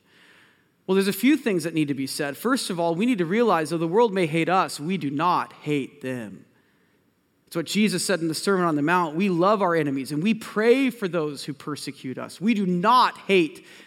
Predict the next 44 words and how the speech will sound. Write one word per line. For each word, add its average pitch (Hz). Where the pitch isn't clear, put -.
the 175
world 156
around 143
us. -
We 156
love 165
them. 113
And 160
in 156
a 156
moment, 185
I'll 156
talk 170
about 147
what 156
real 165
love, 151
I 139
think, 156
looks 165
like 139
according 127
to -
Scripture. -
So 170
that's 233
the 196
first 226
thing. 131
Second 254
thing, 127
we 202
need 262
to 185
realize 190
that 165
our 165
mission 185
doesn't 143
stop. 151
We 220
are 214
still 208
sent 175